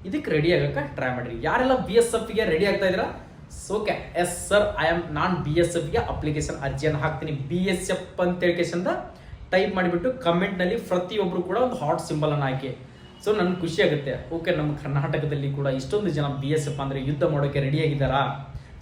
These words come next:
So ಮಹಿಳೆಯರು ಕೂಡ ಇಷ್ಟೊಂದು ಜನ ರೆಡಿ ಆಗಿದ್ದಾರಾ? So ಇವ್ರಿಗೆ ನಾನು ಇನ್ನಷ್ಟು ಸವಲತ್ತನ್ನ, ಇನ್ನಷ್ಟು ಎಕ್ಸ್-, ಇನ್ಫಾರ್ಮೇಷನ್ ಅನ್ನ ಕೊಡ್ಬೇಕು ಅಂತ ನನಗೂ ಕೂಡ ಖುಷಿ ಆಗುತ್ತೆ. ಓಕೆ, ನೀವು ಇದೇ ಮೊದಲ ಬಾರಿಗೆ ನಮ್ಮ YouTube ಚಾನಲ್‌ಗೆ ವಿಸಿಟ್ ಕೊಟ್ಟಿದ್ದೀರಾ, ಇದೇ ಮೊದಲ ಬಾರಿಗೆ ನೋಡ್ತಾ ಇದ್ದೀರಾ ಅಂತಂದ್ರೆ,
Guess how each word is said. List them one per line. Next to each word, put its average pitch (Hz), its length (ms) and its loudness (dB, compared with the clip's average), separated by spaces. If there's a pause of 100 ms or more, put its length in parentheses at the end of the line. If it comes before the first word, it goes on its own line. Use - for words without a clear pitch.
So 165 140 2
ಮಹಿಳೆಯರು 170 380 4
ಕೂಡ 156 100 0
ಇಷ್ಟೊಂದು 156 360 2
ಜನ 156 160 2
ರೆಡಿ 143 220 4
ಆಗಿದ್ದಾರಾ? 135 640 2 (280)
So 175 60 4
ಇವ್ರಿಗೆ 170 200 8
ನಾನು 165 120 0
ಇನ್ನಷ್ಟು 175 380 0
ಸವಲತ್ತನ್ನ, 165 480 2
ಇನ್ನಷ್ಟು 160 560 0
ಎಕ್ಸ್-, 156 400 2
ಇನ್ಫಾರ್ಮೇಷನ್ 170 600 2
ಅನ್ನ 156 180 -4
ಕೊಡ್ಬೇಕು 156 760 0 (240)
ಅಂತ 165 160 -6
ನನಗೂ 180 280 2
ಕೂಡ 190 180 4
ಖುಷಿ 151 320 2
ಆಗುತ್ತೆ. 139 720 0 (260)
ಓಕೆ, 185 540 -2 (160)
ನೀವು 170 140 4
ಇದೇ 147 280 8
ಮೊದಲ 180 340 4
ಬಾರಿಗೆ 156 380 2
ನಮ್ಮ 180 260 0
YouTube 175 300 0
ಚಾನಲ್‌ಗೆ 151 300 0
ವಿಸಿಟ್ 151 380 0
ಕೊಟ್ಟಿದ್ದೀರಾ, 131 640 -2
ಇದೇ 208 160 10
ಮೊದಲ 175 320 4
ಬಾರಿಗೆ 147 240 2
ನೋಡ್ತಾ 175 380 0
ಇದ್ದೀರಾ 143 240 2
ಅಂತಂದ್ರೆ, 131 640 -2